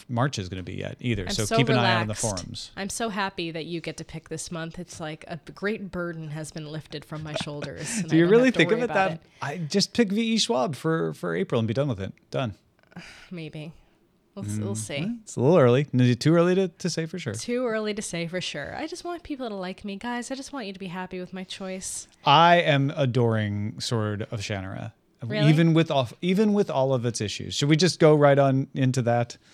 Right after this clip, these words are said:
Speaker 2: Okay,
Speaker 1: Uh,
Speaker 2: I may, I may be fever-induced
Speaker 1: we don't have a
Speaker 2: saying
Speaker 1: ton
Speaker 2: this.
Speaker 1: to talk about 'cause we, we really talked through a lot of the issues last week, and until we wrap it up spoiler style,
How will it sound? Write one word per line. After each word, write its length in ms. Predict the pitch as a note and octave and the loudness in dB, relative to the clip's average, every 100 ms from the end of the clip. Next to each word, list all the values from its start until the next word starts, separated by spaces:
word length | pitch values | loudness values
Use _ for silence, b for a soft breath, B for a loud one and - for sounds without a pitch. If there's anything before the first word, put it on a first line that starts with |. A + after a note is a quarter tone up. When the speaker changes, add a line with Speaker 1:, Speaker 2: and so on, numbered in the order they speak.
| - | -2
Speaker 2:
Okay, 220 | D#4+ G#3+ | -2 2
Speaker 1:
Uh, 60 | E3 G#3 A3 | 4 4 4
Speaker 2:
I 40 | |
may, 360 | C4 C#4 C#4 - | 2 -2 -2 -2
I 180 | A3+ | -2
may 160 | A#3+ C4+ | -2 -2
be 220 | C#4 B3 | -2 -2
fever-induced 720 | A#3 A#3 A3 F#3+ F3+ E3+ F3+ E3+ | -4 -4 -4 -2 -4 -4 -2 2
Speaker 1:
we 60 | |
don't 160 | F#3+ G#3+ | 4 4
have 160 | G3 | 4
a 20 | F3 | 2
Speaker 2:
saying 100 | F3 | 0
Speaker 1:
ton 360 | - F#3 F3+ | 2 6 8
Speaker 2:
this. 100 | F3+ | 8
Speaker 1:
to 120 | D#3 | 6
talk 260 | C3+ C#3 A#2 | 6 6 6
about 260 | A2 G#2 G#2 | 2 0 0
'cause 140 | B2+ | 2
we, 120 | C#3+ | 4
we 200 | C#3+ D#3 | 4 4
really 260 | F3 F#3+ D#3 | 8 8 8
talked 240 | C#3+ B2+ | 6 2
through 120 | A#2+ | 2
a 40 | G#2+ | 0
lot 180 | G2+ G2 | 0 -2
of 60 | |
the 120 | G2 | -2
issues 280 | G2 - G2 | -2 -4 -4
last 300 | G2+ G2+ - | -2 -2 -2
week, 180 | G#2+ F#2+ | -4 -2
and 80 | G#2+ | -2
until 220 | G#2 B2 | 0 2
we 80 | A2+ | 2
wrap 260 | G#2 G#2+ | 0 0
it 80 | A2 | 0
up 220 | G#2 - | -4 -4
spoiler 500 | - - C3+ B2+ G#2 | -10 2 4 4 2
style, 560 | F2+ - F#2 F2+ G2+ G#2+ | -2 -2 -2 -2 -4 -4